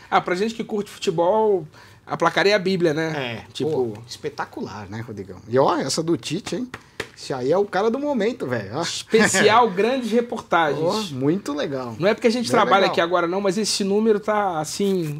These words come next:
Speaker 1: filé mignon,
Speaker 2: Tá,
Speaker 1: cara.
Speaker 2: né?
Speaker 1: Compra, porque vai na banca, é legal assistir na internet e tal, não sei o quê, se informar pela internet, mas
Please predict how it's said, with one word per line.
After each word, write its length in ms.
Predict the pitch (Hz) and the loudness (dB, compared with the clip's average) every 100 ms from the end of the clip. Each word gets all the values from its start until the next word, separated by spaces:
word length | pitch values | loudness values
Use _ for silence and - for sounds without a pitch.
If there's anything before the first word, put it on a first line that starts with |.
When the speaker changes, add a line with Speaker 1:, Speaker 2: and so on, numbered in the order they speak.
| - | -12
Speaker 1:
filé 280 | - 208 202 | -4 0 2
mignon, 280 | 220 175 139 | 2 -2 -4
Speaker 2:
Tá, 120 | 127 | -4
Speaker 1:
cara. 120 | 120 110 | -4 -4
Speaker 2:
né? 140 | 107 | -2
Speaker 1:
Compra, 600 | 202 202 220 220 220 220 - - - - - | 2 4 4 2 0 0 -6 -20 -20 -20 -16
porque 340 | 175 - 196 | -12 2 4
vai 160 | 175 220 | 6 4
na 140 | 254 | 4
banca, 680 | 170 190 226 240 226 220 220 - - | 2 2 4 2 2 0 -2 -8 -2
é 60 | |
legal 640 | 220 202 190 214 208 180 - | 2 2 4 4 4 2 -4
assistir 400 | - 165 160 - | -4 -4 -4 0
na 100 | 196 | 0
internet 600 | 175 160 143 180 208 185 139 | 0 -2 -4 -2 0 -2 -4
e 60 | |
tal, 240 | 120 175 165 | -2 -2 -2
não 60 | |
sei 140 | 147 139 | -6 -8
o 40 | |
quê, 340 | - 180 190 - - _ 147 | 4 6 6 2 -20 _ -8
se 200 | - 220 | 0 0
informar 400 | - 175 190 196 | 2 0 0 0
pela 140 | 196 | 0
internet, 600 | 196 175 165 180 190 - | -2 -4 -4 0 -2 -2
mas 420 | 185 180 - - | -4 -2 -4 -6